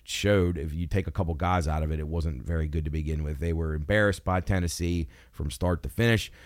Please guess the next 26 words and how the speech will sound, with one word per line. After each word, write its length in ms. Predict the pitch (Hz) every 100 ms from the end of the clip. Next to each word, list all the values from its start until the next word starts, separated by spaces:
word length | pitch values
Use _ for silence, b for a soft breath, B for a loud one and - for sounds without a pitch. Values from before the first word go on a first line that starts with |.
| B -
And 120 | 107
I 60 | 117
think 140 | 147
the 80 | 120
Big 180 | 131 117
Ten 180 | 131 131
as 140 | 104
a 60 | 85
whole, 360 | 120 127 92
uh, 140 | 87 92
<laughs> 0 |
you 140 | 104
had 260 | - 127 80
Maryland 440 | 104 135 117 87
sticking 380 | - - 95 92
out 200 | 95 90
as 100 | 76
one 160 | 95
of 60 | 98
the 80 | 78
bright 280 | 73 107 117
spots 320 | - 71 71
in 80 | 73
the 60 |
Big 240 | 69 71 -
Ten. 300 | 69 80